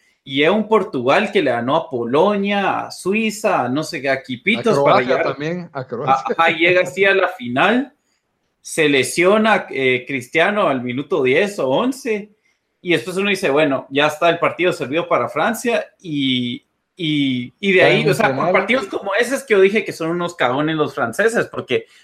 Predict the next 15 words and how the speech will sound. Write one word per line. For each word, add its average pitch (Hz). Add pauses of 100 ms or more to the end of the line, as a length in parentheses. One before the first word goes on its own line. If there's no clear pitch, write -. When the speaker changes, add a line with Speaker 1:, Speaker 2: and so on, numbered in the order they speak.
Speaker 1:
la 143
tenían 147
servida 165
para 160
ganar. 135 (400)
Eh, 135
vamos 160
a 170
ver 170
si -
aprendieron 156
de 165
esta 190
y, 127
y, 120